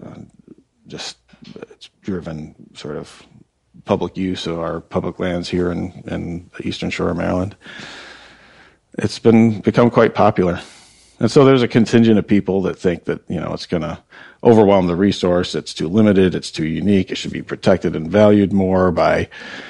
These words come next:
restricting the number of tags that are given out, that, by introducing some form of competition for non-residents to,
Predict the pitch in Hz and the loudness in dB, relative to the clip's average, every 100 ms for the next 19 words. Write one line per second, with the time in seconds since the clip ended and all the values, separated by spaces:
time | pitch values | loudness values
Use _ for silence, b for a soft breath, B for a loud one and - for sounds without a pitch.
0 | B - - - 113 101 98 90 92 90 | B -6 0 2 4 4 4 4 2 0
1 | 87 139 120 101 98 95 107 98 95 95 | 0 4 4 4 2 2 2 2 2 2
2 | 95 - 78 - _ - - - 87 85 | 0 -2 -6 -6 _ -12 -12 -6 -2 -2
3 | 90 - 87 90 - 85 - 87 - 90 | -2 -4 -4 -4 -4 -4 -2 -2 -2 -2
4 | 82 - 82 - - 82 - - 85 82 | -2 -4 -4 -6 -4 -4 -2 -6 -4 -4
5 | 80 87 85 85 85 80 - - 73 | -4 -2 -2 -2 -4 -6 -8 -4 -6